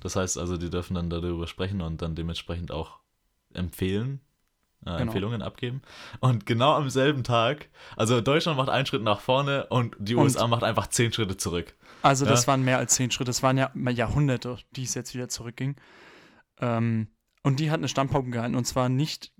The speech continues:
Speaker 2: im Particular über dieses Thema, sondern sie hat mehr darüber gesprochen, dass insgesamt ja übel viel auf ja, Christentum und Bibel und alles, was da so drin steht, basiert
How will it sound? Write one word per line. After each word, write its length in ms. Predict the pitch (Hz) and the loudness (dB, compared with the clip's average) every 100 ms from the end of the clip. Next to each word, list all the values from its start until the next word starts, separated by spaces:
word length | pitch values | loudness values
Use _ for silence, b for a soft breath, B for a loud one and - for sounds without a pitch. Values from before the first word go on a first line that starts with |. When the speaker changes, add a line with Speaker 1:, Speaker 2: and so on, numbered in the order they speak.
| _ | _
Speaker 2:
im 160 | - 143 | -6 -4
Particular 420 | 127 127 160 156 | -4 -6 -4 -4
über 140 | 131 127 | -4 -6
dieses 320 | 127 123 - | -6 -8 -8
Thema, 480 | - 143 170 185 156 | -6 -2 0 0 -2
sondern 260 | 127 123 | -2 -2
sie 120 | 117 | -2
hat 160 | 120 131 | -4 -2
mehr 120 | 135 | -2
darüber 240 | 139 131 127 | -2 -2 -4
gesprochen, 460 | - 139 127 131 | -4 -4 -2 -2
dass 300 | 120 113 - - | -2 -2 -4 -2
insgesamt 640 | 175 - 139 120 123 127 | -2 -2 -4 -2 -2 -2
ja 80 | 131 | -4
übel 320 | - 165 151 131 | -2 -2 0 -2
viel 360 | - - 147 | -4 -4 -4
auf 360 | 139 123 120 - - B B B B B B | 0 -2 -2 -8 -20 B B B B B B
ja, 100 | 117 | -4
Christentum 640 | 123 - - - 131 - 135 | -4 -4 -4 -4 -6 -4 -2
und 200 | 123 113 | -2 -2
Bibel 460 | 151 151 139 127 | -4 0 0 0
und 460 | 123 120 117 - - - | -2 -4 -6 -8 -12 -4
alles, 240 | 135 127 | -2 0
was 120 | 131 | -2
da 60 | 135 | -2
so 100 | 123 | -2
drin 220 | 117 139 | -2 -4
steht, 260 | 156 135 120 | -2 -4 -4
basiert 580 | 120 113 135 131 139 | -4 -4 -2 -2 -4